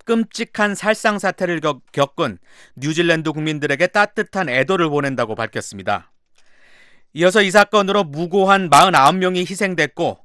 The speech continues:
또한 많은 사람들이 심각한 부상을 당했다면서 미국은 무슨 일이든지 할 수 있는 대로 뉴질랜드 편에 서 있을 것이라고 덧붙였습니다. 이날 뉴질랜드 남섬 최대 도시인 크라이스트처치의 이슬람 사원 두 곳에서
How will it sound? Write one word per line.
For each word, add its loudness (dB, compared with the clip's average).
또한 4
많은 4
사람들이 2
심각한 -4
부상을 -2
당했다면서 -4
미국은 -2
무슨 -2
일이든지 -2
할 -2
수 -10
있는 -4
대로 -2
뉴질랜드 -2
편에 -4
서 -4
있을 -6
것이라고 -4
덧붙였습니다. -8
이날 4
뉴질랜드 0
남섬 4
최대 0
도시인 -4
크라이스트처치의 -2
이슬람 -2
사원 -2
두 -10
곳에서 -4